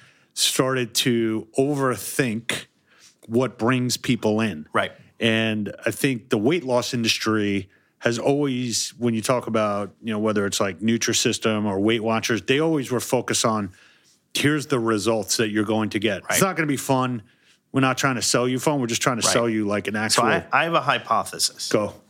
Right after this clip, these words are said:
Speaker 2: Okay? This is not a theory. It's not even merited by anything in science. This is just my, I would love to test this.
Speaker 1: Go. I'm
Speaker 2: I
Speaker 1: in.
Speaker 2: think too many gyms are focused on goals. I think too many gyms are trying to set targets for weight loss and for health and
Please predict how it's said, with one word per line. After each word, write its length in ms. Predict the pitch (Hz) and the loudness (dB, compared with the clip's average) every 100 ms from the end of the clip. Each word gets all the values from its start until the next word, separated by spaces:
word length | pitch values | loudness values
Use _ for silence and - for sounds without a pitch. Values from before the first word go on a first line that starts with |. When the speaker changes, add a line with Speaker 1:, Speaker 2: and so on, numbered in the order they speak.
| - - | -20 -10
Speaker 2:
Okay? 260 | 113 120 123 - | 0 0 0 0
This 160 | 131 | 2
is 160 | 143 131 | 2 2
not 260 | 131 127 | 2 2
a 60 | 131 | 0
theory. 440 | - 139 139 117 | -2 2 4 2
It's 160 | 92 - | 0 0
not 160 | 110 113 | 2 2
even 480 | 110 98 92 98 | 0 0 0 2
merited 500 | 107 117 120 110 95 | 2 4 2 0 -4
by 280 | 90 - 85 - | -4 -6 -8 -4
anything 360 | 120 147 131 127 | 0 2 2 0
in 100 | 107 | 2
science. 420 | - 92 73 - | 2 0 -2 -6
This 140 | 110 | -2
is 60 | 104 | -4
just 280 | 87 110 110 | 0 0 0
my, 220 | 104 95 95 - | 0 -2 -4 -8
I 120 | - | -4
would 180 | 101 95 | -4 0
love 200 | 110 107 | 0 0
to 100 | 110 | -4
test 300 | 98 90 - | -4 -2 -2
this. 260 | - - - - - - | -2 -4 -6 -12 -20 -4
Speaker 1:
Go. 180 | 113 95 - - - - | -2 -2 -6 -20 -12 -2
I'm 60 | |
Speaker 2:
I 100 | 123 | 0
Speaker 1:
in. 60 | 127 | 0
Speaker 2:
think 420 | 95 131 117 - | 0 0 -2 -6
too 220 | - 151 | -2 0
many 300 | 147 135 131 | 2 2 2
gyms 460 | 117 104 117 110 104 | 0 2 2 2 -2
are 60 | |
focused 420 | 92 110 101 98 95 | -2 -2 -2 -4 -4
on 140 | 87 | -6
goals. 540 | 85 92 139 214 - - _ _ _ _ - - - - | -4 0 0 -2 -8 -14 _ _ _ _ -20 -20 -12 -6
I 60 | |
think 260 | 101 101 - | -2 -4 -2
too 140 | - | 0
many 220 | 139 135 120 | 2 2 0
gyms 340 | 107 120 113 | 2 0 0
are 40 | 98 | -2
trying 300 | - 110 101 | 0 0 2
to 60 | |
set 360 | 98 - - - | 0 0 -2 -4
targets 560 | - 135 131 151 - | -2 -2 -2 -6 -6
for 160 | - 87 | -6 -8
weight 400 | 80 95 131 - | -6 0 0 -2
loss 440 | - 139 143 135 | -2 -2 0 0
and 140 | - - | -2 -6
for 140 | - | -8
health 520 | - - 123 - - | -4 0 0 -2 -8
and 260 | 92 87 85 | -8 -6 -8